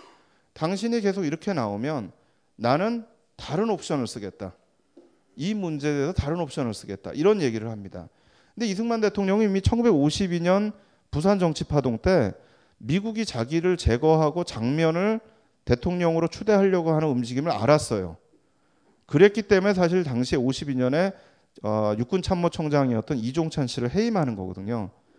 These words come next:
그 이유가 기본적으로 이종찬 씨가 장면하고 연결돼 있다라고 생각을 했던 거예요.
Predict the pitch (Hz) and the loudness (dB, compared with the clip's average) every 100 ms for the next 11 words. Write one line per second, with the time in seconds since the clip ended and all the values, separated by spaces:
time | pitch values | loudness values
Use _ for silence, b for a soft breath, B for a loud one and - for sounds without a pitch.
0 | b b b 196 220 143 139 165 151 160 | b b b 0 4 4 6 4 4 2
1 | 170 170 151 135 160 131 180 170 165 139 | 0 2 0 2 -2 -2 -4 -2 -2 -2
2 | 139 151 196 202 B B B - 113 127 | -2 2 2 0 B B B -8 -2 0
3 | 170 156 143 143 101 131 196 190 143 127 | 2 2 0 -2 -2 2 4 4 2 -2
4 | 110 107 131 120 110 143 143 101 92 87 | -4 -6 -6 -6 -6 -6 -8 -8 -8 -8
5 | 87 | -10